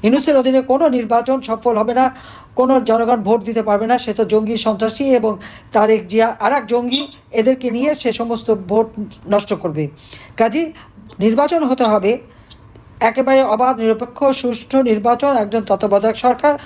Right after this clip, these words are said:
সম্পূর্ণ নিরপেক্ষ তত্ত্বাবধায়ক সরকার অধীনে নির্বাচন হতে হবে, যা-, যেখানে সকল মানুষ তার ভোট দেওয়ার স্বাধীনতা পায়। আর কি, আমি তো আছি দেশের মানুষের জন্য। আজকে যা-, যে ছাত্রছাত্রীরা এই আন্দোলনে গিয়েছিল,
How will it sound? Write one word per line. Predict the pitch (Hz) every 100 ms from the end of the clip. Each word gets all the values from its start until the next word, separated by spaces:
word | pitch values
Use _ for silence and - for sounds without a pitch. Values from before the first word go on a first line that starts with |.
| - -
সম্পূর্ণ | - 320 311 294 254
নিরপেক্ষ | 240 233 220
তত্ত্বাবধায়ক | 226 220 208 196 208
সরকার | 226 196 214
অধীনে | 185 202
নির্বাচন | 190 180 180 175 170
হতে | 151 160
হবে, | 151 147 143 - - - - - - -
যা-, | 208 190
যেখানে | 190 220 220
সকল | 214 285 285 330 254
মানুষ | 214 196 156 - - - -
তার | 226 208
ভোট | 170 214
দেওয়ার | 196 170
স্বাধীনতা | - 170 165 151
পায়। | 151 160 135 - - - - - - - - - - - -
আর | 185 196
কি, | 226
আমি | - 202
তো | 262
আছি | 294 269 285
দেশের | 254 269
মানুষের | 220 208 202
জন্য। | 170 160 151 - -
আজকে | 208 247
যা-, | 240 240 226
যে | 233
ছাত্রছাত্রীরা | 233 233 233 233 240 220 247
এই | 233
আন্দোলনে | 220 214 226 220
গিয়েছিল, | 220 220 240